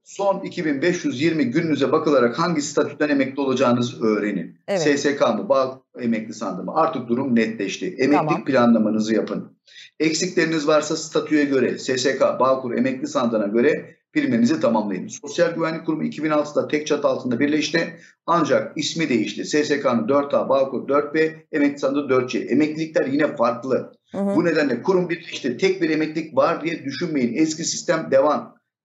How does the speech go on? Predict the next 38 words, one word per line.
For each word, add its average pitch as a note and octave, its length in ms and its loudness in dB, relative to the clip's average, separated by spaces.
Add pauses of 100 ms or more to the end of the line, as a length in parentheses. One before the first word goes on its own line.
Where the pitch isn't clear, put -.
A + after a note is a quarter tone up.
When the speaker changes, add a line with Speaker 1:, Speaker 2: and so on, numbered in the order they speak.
(160)
Speaker 1:
O F3+ 220 0
dönemde E3 360 0
de D3+ 220 -6 (220)
çok - 240 -6
doğru C#3+ 220 0
söylenmedi C3+ 560 2
millete. A#2+ 500 4
Şimdi - 260 -8 (260)
insanlar B2 360 2
anlıyor A#2 320 4
bunları. F2 320 -2 (540)
S F#3 240 2
S F3+ 200 2
K F3 280 2
mı, C#3 220 -6
Bağkur E3 340 0
mu, C#3 120 -4
emekli D#3 260 -2
sandığı D#3 300 -2
mı, C#3 80 2
hangi D#3 300 -2
statüden C#3+ 340 0
emekli D3+ 280 0
olacağınızı C#3+ 520 0
bilin, D#3 360 2
eksiklerinizi C#3+ 800 0
tamamlayın. D3+ 800 2 (360)
Bu D#3+ 80 4
arada D#3+ 280 2
bu C3+ 120 -2
vergi C3+ 340 4
affı, D3+ 240 -4
sigorta D3 460 -4
prim D3 240 -2
affları C#3+ 440 0
konusunda D3 380 -4
özellikle C#3+ 500 0
Bağkurların D3 880 0